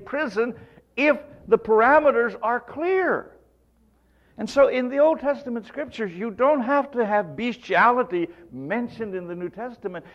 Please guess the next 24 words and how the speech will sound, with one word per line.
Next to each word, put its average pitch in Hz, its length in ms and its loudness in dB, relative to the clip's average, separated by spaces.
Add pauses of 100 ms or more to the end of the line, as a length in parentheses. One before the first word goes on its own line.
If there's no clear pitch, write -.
(140)
if 202 220 4
the 196 80 -6
parameters 220 760 2
in 196 100 -6
the 185 140 0
Old 226 460 0
clearly 247 640 0
define 180 480 -8
it 170 120 -14
as 151 140 -12
immorality. 233 680 -12 (540)
You 180 60 -6
understand 226 300 -10
what 233 100 -10
I'm 233 100 -14
saying? 262 400 -18 (3250)
Now 147 60 -14
let's 226 160 -8
go - 100 -12
back 180 240 -2
again 147 300 -8
to 123 80 -10
Leviticus 113 500 -10
nineteen. 101 480 -16